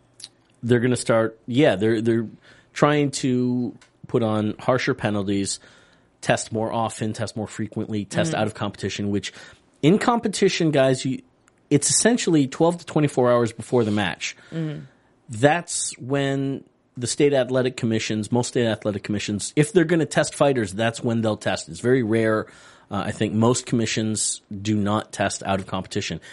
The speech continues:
Speaker 1: California is one of them.
Speaker 2: Mm-hmm.
Speaker 1: But, uh, I, I don't actually believe that Nevada is. I need to, would need to double check my facts, but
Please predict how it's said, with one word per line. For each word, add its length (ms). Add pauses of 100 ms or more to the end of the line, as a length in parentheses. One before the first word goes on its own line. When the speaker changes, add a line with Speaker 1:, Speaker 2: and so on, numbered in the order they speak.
(140)
Speaker 1:
California 580
is 340
one 160
of 100
them. 220 (400)
Speaker 2:
Mm-hmm. 100
Speaker 1:
But, 260
uh, 280
I, 220
I 20 (160)
don't 380
actually 320
believe 320
that 140
Nevada 360
is. 260
I 40
need 180
to, 240
would 160 (260)
need 160
to 60
double 200
check 220
my 80
facts, 240
but 160